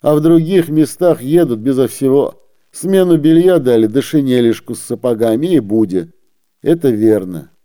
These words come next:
сказал голос с полки. «У нас в полку тоже так-то. Ничем не дали попользоваться. Только что сами раньше ухватили, то и есть».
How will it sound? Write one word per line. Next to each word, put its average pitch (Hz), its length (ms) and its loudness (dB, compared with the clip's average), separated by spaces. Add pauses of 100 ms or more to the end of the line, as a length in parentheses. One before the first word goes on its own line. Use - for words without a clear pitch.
сказал 123 540 -2
голос 113 360 0
с - 100 -14
полки. 98 580 -6 (400)
«У 196 120 -4
нас 208 200 0
в 170 80 -18
полку 170 340 0
тоже 170 360 2
так-то. 107 580 -4 (340)
Ничем 185 580 0
не 131 100 -2
дали 113 280 2
попользоваться. 95 1000 -6 (520)
Только 160 400 -2
что 147 240 -4
сами 127 420 0
раньше 107 460 -2
ухватили, 165 840 -2 (240)
то 226 120 4
и 127 140 0
есть». 98 580 -10